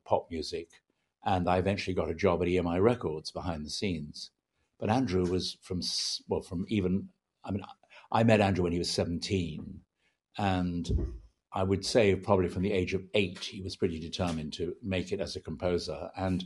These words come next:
probably as a theatre composer, which, which of course he eventually achieved. And when I met him, he'd already written about five musicals at school.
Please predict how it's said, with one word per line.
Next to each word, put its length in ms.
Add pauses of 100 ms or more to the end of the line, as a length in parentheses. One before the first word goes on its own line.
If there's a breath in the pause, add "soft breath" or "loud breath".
(760 soft breath)
probably 440
as 200
a 60
theatre 420
composer, 720
which, 280
which 240
of 80
course 240
he 160
eventually 400
achieved. 560 (340)
And 80
when 80
I 80
met 240
him, 80
he'd 140
already 260
written 220
about 260
five 240
musicals 460
at 80
school. 480